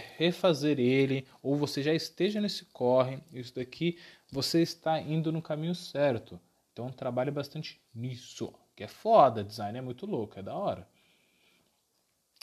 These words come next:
O outro aqui que nós iremos é assim, ó. De empresas de mídia a mercados de comida. What? What the fuck? Pra papum?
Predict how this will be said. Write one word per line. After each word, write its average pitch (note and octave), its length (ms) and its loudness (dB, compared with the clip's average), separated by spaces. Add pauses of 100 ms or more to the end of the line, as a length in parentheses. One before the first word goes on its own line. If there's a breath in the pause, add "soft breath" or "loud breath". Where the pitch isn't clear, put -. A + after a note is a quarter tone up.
(140)
O E3 100 4
outro F#3+ 260 6
aqui E3+ 180 0
que D#3+ 160 -8
nós B2+ 240 -4
iremos C3+ 420 0
é C3+ 80 4
assim, D3 260 2
ó. F2+ 100 -6 (640 loud breath)
De D3+ 160 0
empresas G#3 640 4
de A#2 120 -4
mídia C#3 480 2
a D#3 160 4
mercados D#3 720 2
de C#3 140 -6
comida. C#3+ 840 0 (380)
What? F4+ 540 4 (520)
What - 160 -6
the - 80 2
fuck? - 600 2 (2250)
Pra D#3+ 160 6
papum? A#3 520 2